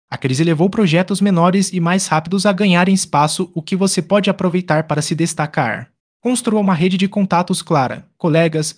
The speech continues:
antigos estagiários, profissionais de projetos menores. Use LinkedIn para mostrar que está ativo, que sabe enfrentar mudanças e que entrega resultados reais.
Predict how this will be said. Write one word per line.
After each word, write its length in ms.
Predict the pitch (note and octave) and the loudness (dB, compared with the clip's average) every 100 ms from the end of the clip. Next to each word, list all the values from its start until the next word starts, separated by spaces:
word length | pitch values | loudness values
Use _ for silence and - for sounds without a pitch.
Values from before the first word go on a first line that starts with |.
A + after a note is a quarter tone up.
| - | -2
antigos 400 | G3+ - F#3 F#3 | -2 0 0 0
estagiários, 720 | F3+ G3+ F3 D3+ D#3 E3+ - | 0 0 2 2 0 -2 -6
profissionais 600 | - F3+ G#3 G#3 E3+ E3+ | -6 -4 -2 -2 0 0
de 80 | F#3 | 0
projetos 560 | G3+ F#3+ D#3+ G3 G3 | 0 2 2 0 0
menores. 800 | F3+ F3 D3 A#2 - - - - _ _ - D#3 | 0 0 0 -4 -8 -12 -12 -14 _ _ -6 -2
Use 140 | D3+ | 0
LinkedIn 380 | E3 E3+ D3+ F3+ | 0 -2 -2 -2
para 180 | F#3 G3 | 0 0
mostrar 420 | G#3 F#3+ F#3 F#3 | -2 -2 -2 -2
que 80 | G3 | -2
está 240 | F#3+ F#3+ | -4 -2
ativo, 580 | G3 - D3 A#2+ G#2+ - - | -2 -4 -4 -4 -6 -16 -10
que 100 | D3 | -6
sabe 300 | - F3 F#3+ | 0 0 0
enfrentar 440 | F#3 G#3+ G3 F3 | -2 -2 0 0
mudanças 560 | E3 D#3 E3 F3 E3+ - | -2 0 0 -2 -4 -6
e 80 | G3+ | -6
que 100 | G3 | -4
entrega 380 | G3+ E3+ D#3+ E3 | -2 -2 -2 0
resultados 580 | F3 E3+ F3+ F#3 F#3 F#3 | 0 0 0 0 0 -2
reais. 640 | E3+ D#3 G#2+ F#2+ - | -2 -2 -4 -8 -14